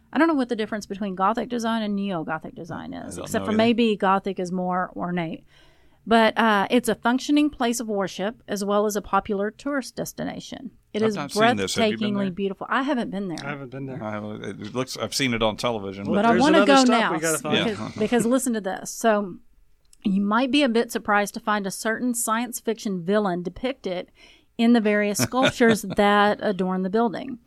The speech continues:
Speaker 1: During the nineteen eighties, an outer portion of the National Cathedral was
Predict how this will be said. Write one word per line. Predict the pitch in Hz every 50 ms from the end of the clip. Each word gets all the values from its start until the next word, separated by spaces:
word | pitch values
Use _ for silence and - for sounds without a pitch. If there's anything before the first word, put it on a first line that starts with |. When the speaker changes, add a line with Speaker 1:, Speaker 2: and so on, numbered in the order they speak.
| _ _ _ _ _ _ _ _ _ _ _ _ _ _ -
Speaker 1:
During | 233 254 277 302 302
the | 320
nineteen | 294 277 262 240 - 262 - -
eighties, | 202 202 185 190 202 196
an | - 196
outer | - - 196 220 233 240
portion | 233 233 202 202 196 - - 208
of | 196 185 175
the | 185 185 185 185 185 - -
National | - 202 196 196 190 - 226 226
Cathedral | 220 247 220 - 208 196 - 202 202 202 196
was | 190 190 180 175